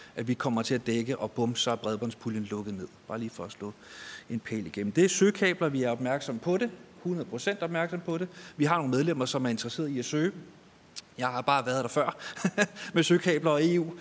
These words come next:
og det er simpelthen op ad en meget stejl bakke, og, og vi snakker jo projekter ofte mellem landsdele i, og, og,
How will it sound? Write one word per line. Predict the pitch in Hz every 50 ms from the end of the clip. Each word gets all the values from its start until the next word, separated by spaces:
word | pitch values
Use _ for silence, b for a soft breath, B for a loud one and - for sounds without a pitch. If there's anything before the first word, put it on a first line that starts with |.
| B B B B B
og | - 165 160
det | 165 165 160 123
er | 131 135 143 147
simpelthen | - - - 165 156 - - 135 123 135 127 - - -
op | - 139 160 156 - -
ad | 120 120 123 120
en | - 117 117 123
meget | 135 147 151 135
stejl | 127 - 131 135 117 117
bakke, | - 120 117 123 131 147 156 151 - -
og, | 131 127 123 -
og | 123 117 - -
vi | - 139
snakker | 127 - 143 123 127 127 131
jo | 123 123
projekter | 120 - 131 123 - - 147 147 147 143
ofte | 95 117 127 - - 160
mellem | 135 135 135 143 120 139 147 143 123 110 -
landsdele | 127 131 - - - - 139 131 135 160 165 170 - - - - - -
i, | - 139 123 113 95 - -
og, | - 104 113 92 - -
og, | 120 117 117 123 127 -